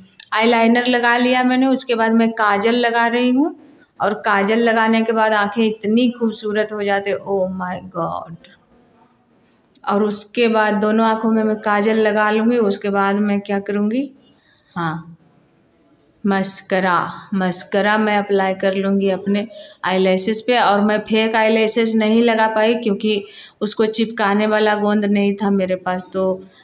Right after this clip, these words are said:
अगले video में शायद मैं मंगाऊँ, मंगा लूँगी, तो अगले video में मैं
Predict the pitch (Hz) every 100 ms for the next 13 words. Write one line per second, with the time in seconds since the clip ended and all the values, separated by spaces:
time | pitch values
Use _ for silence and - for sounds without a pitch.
0 | - 185 196 202 202 202 208 202 208 208
1 | 202 208 208 202 208 196 190 196 214 -
2 | 180 208 - 214 208 208 220 254 269 285
3 | 302 240 202 214 214 214 220 214 214